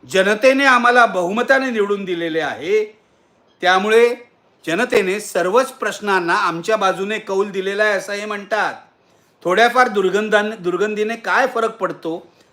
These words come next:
असं म्हणून उकिरड्याकडे दुर्लक्ष केले जाऊ शकत नाही. स्टँडअप कॉमेडियन्स हा उकिरडा आहे, त्याच्याकडे दुर्लक्ष केले जाऊ शकत नाही. आणि आम्हाला लोकांनी निवडून दिलेले असल्यामुळे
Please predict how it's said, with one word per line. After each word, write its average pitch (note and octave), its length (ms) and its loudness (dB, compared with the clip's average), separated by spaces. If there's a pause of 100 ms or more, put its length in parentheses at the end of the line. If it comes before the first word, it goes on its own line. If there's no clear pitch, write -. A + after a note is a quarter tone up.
(120)
असं A#3 240 0
म्हणून G#3 300 0
उकिरड्याकडे G#3+ 680 2
दुर्लक्ष F3+ 460 -4
केले F3+ 280 -8
जाऊ E3 220 -4
शकत D#3+ 320 -14
नाही. B2 200 -12 (400)
स्टँडअप E3 520 0
कॉमेडियन्स F3 640 2
हा E3+ 240 2
उकिरडा G3+ 420 2
आहे, C3+ 400 0 (340)
त्याच्याकडे F3 340 -2
दुर्लक्ष F3+ 420 -2
केले G3+ 240 -4
जाऊ F3+ 200 0
शकत E3+ 300 -10
नाही. C#3+ 160 -10 (300)
आणि F3+ 140 0
आम्हाला F#3+ 460 6
लोकांनी A3+ 420 4
निवडून G3+ 340 -2
दिलेले E3 320 -4
असल्यामुळे C#3 640 -8